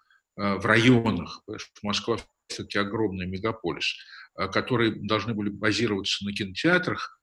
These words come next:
это большой проект, э, и очень интересный архитектурный, и социально очень важный, э, потому что это место действительно, э, такой социальной жизни горожан. Э, я думаю, что эти вещи никуда не денутся, потому что,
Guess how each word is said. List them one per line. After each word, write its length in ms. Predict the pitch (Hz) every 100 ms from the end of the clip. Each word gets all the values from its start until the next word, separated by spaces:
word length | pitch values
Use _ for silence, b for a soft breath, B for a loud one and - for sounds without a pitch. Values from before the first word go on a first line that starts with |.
| _
это 380 | 117 113 107 -
большой 460 | 101 101 110 - 127
проект, 460 | - 123 156 - -
э, 40 | 101 101 95 87 85 87 71
и 120 | 104
очень 260 | 101 -
интересный 380 | 104 120 107 117
архитектурный, 600 | 113 - 120 131 180 139
и 20 | 131
социально 500 | - - 156 120 92
очень 260 | 87 98
важный, 440 | 92 73 - - - B B B -
э, 120 | 104
потому 320 | - - 117
что 140 | 123 135
это 160 | 135 113
место 440 | 117 151 - 180 - -
действительно, 600 | - - 131 - 131 - B B B
э, 120 | 117 107
такой 220 | 110 127
социальной 600 | - - 131 127 127 120
жизни 400 | 104 120 110 110
горожан. 580 | 98 110 113 - 87 - _ - B B B -
Э, 140 | 107
я 140 | 113 135
думаю, 300 | 147 143 135
что 160 | -
эти 240 | 147 165 160
вещи 600 | 139 131 - - 110 - _ -
никуда 380 | 117 131 131 131
не 120 | 139
денутся, 460 | 151 127 98 - -
потому 180 | - 95 98
что, 140 | 95